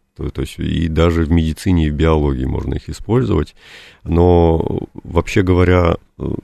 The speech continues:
первое, что лежит на поверхности, и что, и где используются жидкие кристаллы, это создание всяких хитрых оптических элементов и устройств, которые, конечно, не используются каждым из нас в быту,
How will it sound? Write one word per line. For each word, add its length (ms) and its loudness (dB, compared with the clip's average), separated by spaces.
первое, 300 2
что 160 -6
лежит 300 -2
на 60 0
поверхности, 640 0
и 80 0
что, 760 0
и 160 2
где 380 2
используются 560 -2
жидкие 300 -6
кристаллы, 520 -4
это 200 -2
создание 500 0
всяких 320 -8
хитрых 540 -8
оптических 720 -10
элементов 580 0
и 40 -2
устройств, 680 -2
которые, 560 -2
конечно, 380 -4
не 140 2
используются 500 -2
каждым 400 0
из 100 -2
нас 220 0
в 40 -8
быту, 440 -4